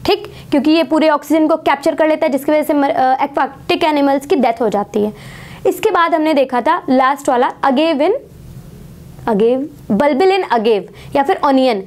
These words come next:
तो ओनियन में, अ, propagation किसके through होता है? तो बल्ब्स के through होता है। इसमें बल्ब्स पाए जाते हैं, जिसके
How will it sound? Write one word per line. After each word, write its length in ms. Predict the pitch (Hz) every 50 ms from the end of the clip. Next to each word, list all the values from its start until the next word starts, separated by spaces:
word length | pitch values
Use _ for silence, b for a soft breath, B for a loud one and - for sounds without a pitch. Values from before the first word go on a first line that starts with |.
| B B B B B -
तो 180 | - - -
ओनियन 380 | 320 311 330 349 392 415 403 370
में, 280 | 330 339 403 440 - -
अ, 160 | 262 269 262
propagation 540 | 269 320 320 320 330 285 320 311 320 339 311
किसके 160 | 311 277 -
through 240 | 349 320 254 339 320
होता 160 | 302 339 370
है? 60 | 370
तो 80 | 415 392
बल्ब्स 460 | 269 208 247 277 285 294 - - -
के 100 | - 277
through 180 | 269 269 254
होता 140 | 220 214 254
है। 60 | 262
इसमें 220 | 262 330 349 294 220
बल्ब्स 300 | 277 285 302 294 - -
पाए 220 | - 285 254 240
जाते 260 | 233 226 220 226 285
हैं, 120 | 330 392 381 B B B B B B B B B
जिसके 380 | 208 277 294 294 - - -